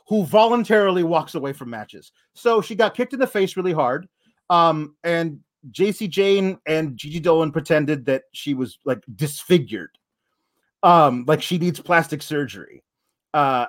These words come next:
and they threw a towel over her face and walked away, w-, w-, leading her to the back.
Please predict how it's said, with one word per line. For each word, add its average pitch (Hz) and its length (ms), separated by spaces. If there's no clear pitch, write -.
and 143 160
they 143 140
threw 208 280
a 202 40
towel 196 320
over 175 240
her 170 80
face 147 440
and 139 240
walked 135 360
away, 139 220
w-, 127 180
w-, 143 320
leading 147 220
her 139 120
to 123 80
the 123 60
back. 113 380